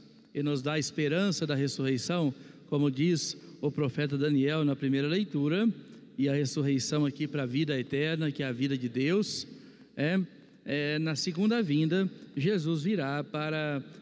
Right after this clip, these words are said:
então, levar a termo, é, toda,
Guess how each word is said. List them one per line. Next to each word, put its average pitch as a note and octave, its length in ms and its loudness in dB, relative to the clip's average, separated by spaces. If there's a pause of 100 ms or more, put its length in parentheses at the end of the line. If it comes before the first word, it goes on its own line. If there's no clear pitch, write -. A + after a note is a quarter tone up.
então, E3+ 720 0
levar E3 320 0
a D#3 60 -2
termo, E3+ 720 2 (320)
é, E3+ 340 0 (320)
toda, G3 640 2